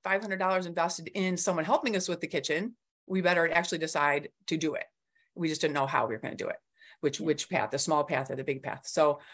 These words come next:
Speaker 1: that was a jump start to even making us move forward.
Speaker 2: Yeah.
Speaker 1: So yes, absolutely worth it.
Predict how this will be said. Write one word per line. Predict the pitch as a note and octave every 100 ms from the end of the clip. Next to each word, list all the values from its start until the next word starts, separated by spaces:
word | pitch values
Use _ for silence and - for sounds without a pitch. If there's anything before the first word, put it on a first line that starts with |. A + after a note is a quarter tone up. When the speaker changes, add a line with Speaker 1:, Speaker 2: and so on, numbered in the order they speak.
| - _ _ - F3
Speaker 1:
that | F#3+ G#3 - - _ _ _ _
was | F3+ F3+
a | E3+
jump | E3+ E3
start | - - - - -
to | D3+
even | D#3 D3+ C#3+ C#3+ _ _ _ -
making | E3 D#3 D3
us | C3+ C#3 -
move | D#3+ C3+
forward. | - - - - _ _ - - _ -
Speaker 2:
Yeah. | G#3+
Speaker 1:
So | C3+ C3 E3
yes, | D#3 - -
absolutely | E3+ - D3 C#3+
worth | B2+
it. | -